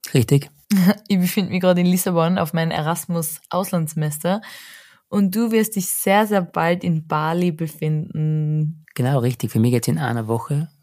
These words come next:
Speaker 1: Na, eine Woche? Okay, eine Woche und einen Tag geht's nach Bali für mich, genau.
Speaker 2: Ja, morgen in einer Woche. Obwohl, wenn die Folge rauskommt, dann ist ja schon Dienstag und dann geht's für die in fünf Tagen nach,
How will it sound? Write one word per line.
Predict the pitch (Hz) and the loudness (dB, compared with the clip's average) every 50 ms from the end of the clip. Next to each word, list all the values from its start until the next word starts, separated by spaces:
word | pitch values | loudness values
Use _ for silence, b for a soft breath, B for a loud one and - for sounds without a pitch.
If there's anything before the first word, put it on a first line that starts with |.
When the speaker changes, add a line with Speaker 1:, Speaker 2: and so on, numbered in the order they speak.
| _ _ - | _ _ -4
Speaker 1:
Na, | 175 156 160 165 165 - 117 | -2 0 0 0 -2 -2 -2
eine | 123 139 139 | -2 -2 -2
Woche? | 143 147 143 - - 170 170 175 | -4 -4 -6 -8 -8 -6 -6 -4
Okay, | 151 - 135 151 - - - | -4 -4 -4 -6 -6 -10 -6
eine | - 135 135 139 135 127 | -2 2 2 2 4 2
Woche | 127 127 117 - - | 2 0 0 0 -2
und | 120 156 | -2 -2
einen | 143 113 110 110 | -2 -2 -2 -2
Tag | 110 - 113 113 120 127 - | -2 0 0 0 -2 -2 -2
geht's | - 123 117 - | -2 -2 0 0
nach | 120 113 113 - | 0 0 0 -2
Bali | - - 107 - - 156 139 | -6 -8 -6 -2 0 0 2
für | 117 - | 2 2
mich, | 110 101 104 101 - | 0 0 0 -4 -4
genau. | - - 131 135 131 123 117 - _ _ _ _ _ _ _ _ - | -4 -2 -2 -2 -2 -6 -8 -10 _ _ _ _ _ _ _ _ -10
Speaker 2:
Ja, | 233 269 311 359 381 370 359 339 320 302 | -8 -6 -6 -6 -8 -10 -12 -12 -10 -8
morgen | 277 269 269 277 269 | -6 -6 -6 -4 -6
in | 269 | -6
einer | 254 247 240 226 | -6 -6 -4 -4
Woche. | 226 247 247 - 247 226 B B B B B | -4 -6 -6 -8 -12 -16 B B B B B
Obwohl, | - 208 208 247 240 233 226 233 B B B B B | -2 4 6 6 6 6 4 2 B B B B B
wenn | - 202 202 | 0 2 2
die | 196 185 | 2 2
Folge | - 220 208 196 | 2 2 2 4
rauskommt, | 170 180 190 185 202 196 - 208 196 196 190 185 - - _ _ _ _ | 4 4 2 2 0 0 2 2 4 2 2 -2 -8 -20 _ _ _ _
dann | - 180 180 175 175 175 175 170 - - | -2 0 2 2 2 0 -2 -4 -6 -6
ist | 185 170 - | -8 -4 -4
ja | 175 170 | -4 -2
schon | 160 165 165 | -2 -2 0
Dienstag | 160 185 202 208 202 - - 214 214 208 208 - | 0 2 2 0 0 0 0 0 0 0 -2 -4
und | - 175 180 170 165 - | -4 -4 -2 -2 -2 -4
dann | 160 160 160 165 160 156 | -4 -4 -2 -4 -4 -6
geht's | 151 160 151 - - | -6 -8 -10 -12 -10
für | - 160 | -10 -8
die | 151 151 151 156 | -8 -6 -8 -6
in | - 156 151 147 151 151 | -4 -2 0 0 0 -2
fünf | 147 - 156 156 156 - | -4 -6 -6 -6 -6 -6
Tagen | - - 170 170 165 | -6 -6 -4 -4 -4
nach, | 156 151 147 | -6 -6 -8